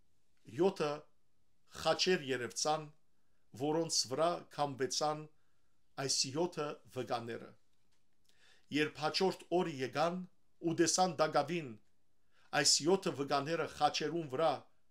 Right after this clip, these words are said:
ողջ են, անոնց քանգի վերեն մեղ քամքամեցին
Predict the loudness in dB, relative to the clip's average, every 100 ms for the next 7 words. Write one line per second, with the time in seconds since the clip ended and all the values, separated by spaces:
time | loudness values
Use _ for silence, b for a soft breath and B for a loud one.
0 | -20 -10 2 2 2 -6 -6 -8 -18 -20
1 | -20 -20 -20 -20 -14 0 2 4 2 0
2 | -2 -2 -4 -4 -2 -2 2 2 2 0
3 | -2 -8 -20 -20 -20 -20 -20 -20 -20 -10
4 | 2 4 4 -2 -14 -20 -20 -20 -20 0
5 | 4 4 2 -2 -2 0 0 -2 -4